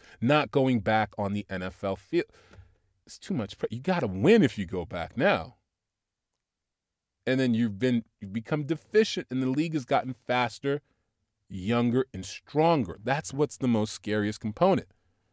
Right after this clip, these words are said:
I know I said last season,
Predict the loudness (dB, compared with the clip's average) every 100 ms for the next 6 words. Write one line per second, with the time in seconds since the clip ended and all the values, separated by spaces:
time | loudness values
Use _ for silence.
0 | _ _ _ _ _ _ _ _ -20 -20
1 | -20 -20 _ _ _ _ _ _ _ _
2 | -6 0 6 6 6 4 4 6 6 4
3 | -2 -6 -6